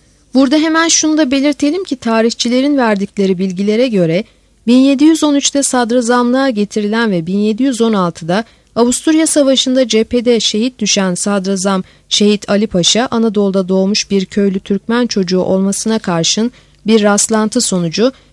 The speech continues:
bin altı yüz doksanların başında bir paşanın yardımıyla küçük yaşta saraya alınmış ve Enderun'da yetiştirilmiştir. Yani medreseli değildir ancak akıl, kamil, alim ve fazıl biridir.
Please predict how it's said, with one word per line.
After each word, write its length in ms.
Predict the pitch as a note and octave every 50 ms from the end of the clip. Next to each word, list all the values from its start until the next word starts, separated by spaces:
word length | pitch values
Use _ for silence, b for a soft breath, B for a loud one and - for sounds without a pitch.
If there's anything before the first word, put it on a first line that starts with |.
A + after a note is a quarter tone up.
| b -
bin 120 | A#3 B3 B3
altı 320 | B3+ B3 B3+ B3 - D4+
yüz 180 | D#4 C#4+ A3+ -
doksanların 720 | G#3+ G3+ - - - G3+ F#3+ F#3 F3+ F3+ F3 F3 F3+ E3+
başında 460 | F3 E3+ - - F3 F#3 A3+ B3 G#3+
bir 140 | G#3 G#3 G3
paşanın 500 | - - G3 F#3+ - G3+ G3 A#3 C4+ C4+
yardımıyla 800 | B3 A3+ G3+ F#3 E3+ D#3 E3+ E3 E3 E3 E3 D#3+ F3 G#3+ B3+ B3+ b b b b b b
küçük 360 | - - - - E4 E4 -
yaşta 340 | A#3 G3+ G3 G3 - G#3 G3+
saraya 400 | - - A3 G#3 G#3+ G#3+ G#3 -
alınmış 460 | - F#3 F3 F3 F#3 A3+ B3+ - -
ve 60 | B3+
Enderun'da 540 | - A3+ A#3 A#3 G#3+ G3+ F#3 F3+ F3+ F#3 A#3
yetiştirilmiştir. 1120 | B3 A3+ G#3 - G#3 F#3+ - - - G3 G3 G3 G3 G3 F#3 - - - F3 D3+ D3 b b b b b b b -
Yani 300 | A3+ A3 A3 G#3+ G3+ F#3
medreseli 720 | F#3+ G3+ G#3 G3 A3 B3 A#3+ - - A3+ A3 C#4 D4 C4
değildir 460 | B3 B3+ B3+ A#3+ G3+ E3+ E3+ D#3+ - - -
ancak 480 | G#3+ A#3 A#3 G#3+ F#3 F3 E3+ D#3+ - b b b b b b
akıl, 460 | b G#3 G#3 - - G#3+ G3 A#3 C#4 D#4 _ _ _ _ -
kamil, 540 | - A3 G#3+ G#3 G3 F#3+ F#3 F3+ A3 B3+ C#4 - _ -
alim 440 | F#3+ G3 F#3+ F#3 F3+ F3 G3 A#3 B3+
ve 120 | C4+ C#4
fazıl 540 | C#4 - C4 B3 B3 A#3+ A3+ B3 C4 A#3 F3+
biridir. 480 | F3 F3 E3 E3 D#3 E3 D#3+ D#3 -